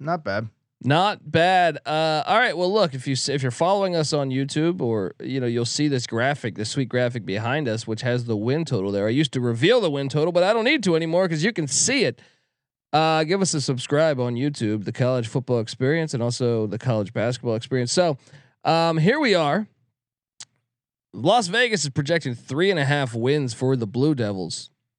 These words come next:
Speaker 2: That number's at three and a half, so three or four wins. Um,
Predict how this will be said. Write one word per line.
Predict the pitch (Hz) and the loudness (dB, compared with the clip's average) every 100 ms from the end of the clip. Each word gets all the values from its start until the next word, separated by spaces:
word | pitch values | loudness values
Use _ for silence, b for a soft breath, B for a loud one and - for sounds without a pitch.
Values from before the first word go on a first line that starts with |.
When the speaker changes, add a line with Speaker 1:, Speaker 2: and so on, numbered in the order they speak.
| - | -6
Speaker 2:
That | 120 | -4
number's | 131 151 139 117 | -2 -2 -2 -4
at | 110 | -4
three | 135 | -4
and | 131 | -2
a | 120 | -2
half, | 107 - | -2 -4
so | 107 | -6
three | 98 147 127 | -2 -2 -2
or | |
four | 101 131 113 | -2 -2 0
wins. | 120 113 104 - 147 139 B | -2 -4 -6 -12 -20 -20 B
Um, | 131 151 147 143 | 0 2 2 2